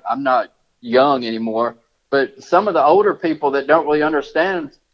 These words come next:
when they see my truck, you know, I, I try to describe to 'em, I'm like, "Look, if you really get down and look at some of these custom mini trucks and these custom build trucks,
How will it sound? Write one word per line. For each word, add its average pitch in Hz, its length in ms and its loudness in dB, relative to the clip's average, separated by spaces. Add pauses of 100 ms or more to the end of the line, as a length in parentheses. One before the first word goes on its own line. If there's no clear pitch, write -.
(140)
when 135 120 -4
they 131 100 0
see 165 220 -2
my 151 160 4
truck, 196 380 4
you - 80 -4
know, 143 180 2
I, 180 240 4
I 165 140 -2
try 196 240 0
to 156 60 -2
describe 175 520 -2
to 165 80 -4
'em, 147 120 -6
I'm 156 140 -4
like, 147 220 -4
"Look, 180 260 -2 (340)
if 117 180 -12
you 220 160 -4
really 214 360 6
get 180 260 2
down 185 500 2 (340)
and 135 120 -2
look 185 260 2
at 160 120 -4
some 190 220 -2
of 185 60 -2
these 170 160 0
custom 180 460 0
mini 180 260 -4
trucks 190 420 2
and 160 100 -2
these 151 160 -4
custom 170 520 0
build 156 360 2
trucks, - 640 4